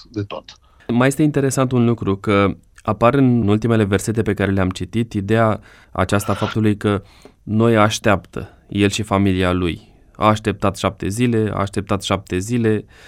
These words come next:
Speaker 2: și lucrul acesta este așa ca o ciclicitate, pentru că
Speaker 1: Da, e,
Speaker 2: nu
Speaker 1: e
Speaker 2: e
Speaker 1: și
Speaker 2: așa, vorbim
Speaker 1: nerealitatea,
Speaker 2: despre
Speaker 1: adică
Speaker 2: o
Speaker 1: e
Speaker 2: atitudine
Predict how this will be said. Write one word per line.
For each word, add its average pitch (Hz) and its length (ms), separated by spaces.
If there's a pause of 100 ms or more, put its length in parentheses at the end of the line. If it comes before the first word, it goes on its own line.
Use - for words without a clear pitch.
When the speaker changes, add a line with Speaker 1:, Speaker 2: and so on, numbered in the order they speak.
(320)
Speaker 2:
și 110 520
lucrul 117 440
acesta 113 460 (360)
este 120 240
așa 117 200
ca 113 140
o 110 100
ciclicitate, 107 920 (380)
pentru 107 300
că 110 340
Speaker 1:
Da, 160 200
e, 147 280
Speaker 2:
nu 113 200
Speaker 1:
e - 0
Speaker 2:
e 131 40
Speaker 1:
și 123 220
Speaker 2:
așa, - 100
vorbim 123 260
Speaker 1:
nerealitatea, 131 120
Speaker 2:
despre 131 280
Speaker 1:
adică - 160 (200)
Speaker 2:
o 120 280
Speaker 1:
e - 40
Speaker 2:
atitudine 131 840